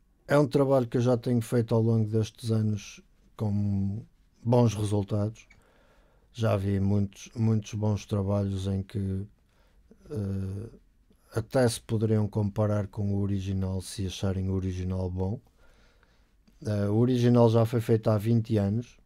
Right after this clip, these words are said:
Há mais de vinte anos. Portanto, a tecnologia e os sons que havia na altura não é o que há hoje.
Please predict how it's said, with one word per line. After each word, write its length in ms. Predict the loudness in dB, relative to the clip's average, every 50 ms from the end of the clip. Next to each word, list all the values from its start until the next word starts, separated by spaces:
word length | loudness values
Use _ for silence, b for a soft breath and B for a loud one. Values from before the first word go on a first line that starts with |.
| _ _ _ _ _ _ _ _ _ _ _ _ _ _ _ _ _ _ _ _ _ _ _ B B B B B B B B B B B B B B -4
Há 100 | 0 2
mais 300 | 4 6 6 4 4 2
de 80 | 0
vinte 320 | -2 -2 -2 -2 -2 -4 -4
anos. 400 | -2 -2 -4 -6 -6 -8 -14 -20 -20 _ _
Portanto, 480 | -20 -18 -8 -4 -2 -2 -2 -4 -6 -10 -20 -20 _ _ _ _ _ _ _
a 100 | -18 -16
tecnologia 800 | -8 -6 -6 -4 -2 -2 -2 -2 -2 0 0 0 2 2 2 0
e 120 | 0 -2
os 120 | -2 -4 -4
sons 280 | -4 -2 -2 -2 -4
que 100 | -4 -6
havia 260 | -6 -4 -2 0 0 0
na 80 | 0
altura 380 | -2 -4 -4 -4 -4 -2 -2 0
não 260 | 0 0 0 0 0
é 60 | 0
o 80 | -2 -2
que 180 | -4 -4 -4
há 80 | -2 -2
hoje. 400 | -2 -2 -2 -4 -6 -8 -10 _